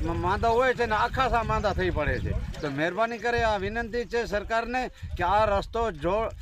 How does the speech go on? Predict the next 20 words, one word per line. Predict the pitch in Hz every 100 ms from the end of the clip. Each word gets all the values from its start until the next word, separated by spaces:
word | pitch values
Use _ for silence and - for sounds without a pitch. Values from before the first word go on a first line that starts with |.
| - -
જલ્દી | 165 208 202 233
સે | 226
જલ્દી | 175 196 208 220
એનો | 220 202 220
નિકાલ | 190 180 214 196
કરે | 151 107 - - -
અને | 135 151
રસ્તો | 151 180 226
બનાવે. | 170 175 196 156 98 - 135 135 139 - 113 113 -
ખરોડાથી | 175 214 208 185 175
ખારી, | - 190 175 107 - - -
લખપત | 156 - 156 -
તાલુકા | 175 165 151
ખરોડા | - 185 165 139
ગામ | 139 131 - -
અને | 127 139
જુલરાઈ | 127 180 208
જૂથ | 147 180 190
ગ્રામ | 185 208
પંચાયત | 196 220 226 220